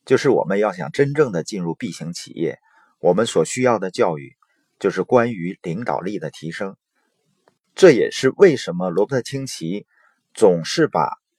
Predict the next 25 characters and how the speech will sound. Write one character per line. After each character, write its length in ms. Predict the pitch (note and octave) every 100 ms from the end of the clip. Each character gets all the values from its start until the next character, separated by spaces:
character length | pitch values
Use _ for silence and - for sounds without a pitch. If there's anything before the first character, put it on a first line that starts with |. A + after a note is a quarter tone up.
| _ _ _
教 340 | - F#3 A2+ E2+
育 220 | C2+ - _ _ _ _ _ _
看 300 | - F#3 A#2+
成 240 | - G2
人 140 | G#2+ A2
们 240 | A2 B2
最 200 | - F#3
宝 280 | A#2 - - -
贵 160 | C#3
的 100 | F#2
财 320 | C#2+ - -
富， 240 | E2 - - _ _ _ _ _ _ _ _ _
也 220 | - A2 G#2+
是 180 | -
人 160 | F3+ B2+
们 160 | C#3 D#3
选 300 | - F#2 D2+
择 120 | F#2
合 320 | - - F#2
作 220 | B2+ C#3
经 300 | G2 C3+ C#3
营 240 | B2+ D2 G2
的 100 | G#2+
时 140 | -
候 240 | - C2